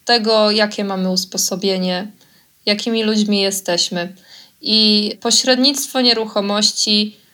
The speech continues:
to tak naprawdę nie jest łączenie nieruchomości, praca z nieruchomościami, tylko praca z ludźmi, którzy stoją za tymi nieruchomościami.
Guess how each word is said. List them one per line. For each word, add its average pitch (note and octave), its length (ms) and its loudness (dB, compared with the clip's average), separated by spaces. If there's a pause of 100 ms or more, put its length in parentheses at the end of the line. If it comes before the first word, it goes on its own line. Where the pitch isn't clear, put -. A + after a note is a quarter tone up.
(200)
to A3 60 -4
tak G#3+ 240 -2
naprawdę A#3 520 0
nie B3+ 140 2
jest B3 340 0
łączenie G#3 680 0
nieruchomości, F#3+ 880 -2
praca G3 400 -2
z F#3 120 -8
nieruchomościami, F#3 840 -2
tylko C#4 240 -4
praca A#3+ 440 0
z G3+ 120 -2
ludźmi, G#3+ 800 0
którzy A#3+ 400 0
stoją G3 460 0
za F3+ 140 -2
tymi F#3 300 -6
nieruchomościami. F#3+ 1000 -6